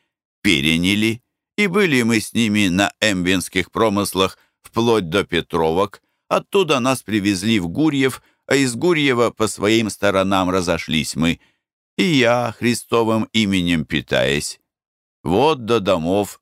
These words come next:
доволокся. Марко Данилыч тотчас в Астрахань сплыл — в Красный Яр ездил, в Гурьев городок, в Уральск. Везде о брате справлялся,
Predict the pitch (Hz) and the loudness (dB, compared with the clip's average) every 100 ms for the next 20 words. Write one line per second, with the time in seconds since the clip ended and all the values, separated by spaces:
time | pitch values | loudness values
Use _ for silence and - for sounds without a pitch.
0 | - 76 80 76 73 76 73 - - - | -12 -2 0 0 0 0 -2 -6 -6 -6
1 | _ _ _ _ _ _ _ _ _ _ | _ _ _ _ _ _ _ _ _ _
2 | _ - 60 78 80 85 80 73 67 82 | _ -6 -2 0 0 -2 -2 -2 -2 -2
3 | 85 82 78 - - 85 71 - 76 58 | 0 -2 -4 -12 -2 -2 -2 -6 -4 -2
4 | 76 76 - 82 80 92 95 - - 98 | -2 -2 -2 -4 -2 -2 -4 -8 -4 0
5 | 107 107 _ _ _ _ - - 117 127 | 0 -2 _ _ _ _ -18 -4 0 2
6 | 123 - 110 107 87 90 113 107 107 117 | 0 -2 0 0 2 2 2 0 0 2
7 | 101 87 87 80 64 _ _ - 123 170 | 2 -2 -2 -2 -4 _ _ -4 0 2
8 | 160 135 117 104 107 104 90 90 - 78 | 2 0 0 0 2 2 2 -2 -2 0
9 | 151 135 127 110 - - - _ _ _ | 2 2 2 0 -4 -14 -20 _ _ _
10 | _ 98 120 104 101 113 90 80 90 82 | _ 0 0 0 0 4 4 2 0 0
11 | 82 76 - 67 62 82 92 - 90 | -2 -6 -4 -4 0 0 0 0 -2